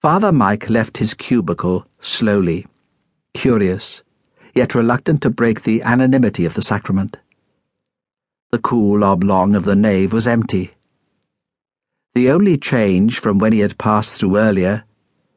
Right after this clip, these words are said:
was a fresh candle burning in front of the statue of the Virgin.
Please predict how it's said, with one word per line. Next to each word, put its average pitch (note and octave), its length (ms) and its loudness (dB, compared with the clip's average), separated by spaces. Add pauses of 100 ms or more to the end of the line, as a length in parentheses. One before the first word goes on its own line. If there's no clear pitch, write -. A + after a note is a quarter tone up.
(140)
was D3 140 0
a D3 60 0
fresh B2 340 -4
candle A#2 580 -2 (380)
burning G#2 400 0
in F#2+ 140 0
front F#2+ 240 -4
of F2 60 -8
the G#2 80 -2
statue G2+ 420 -4
of F2+ 80 -2
the G#2 80 -2
Virgin. G2 580 -2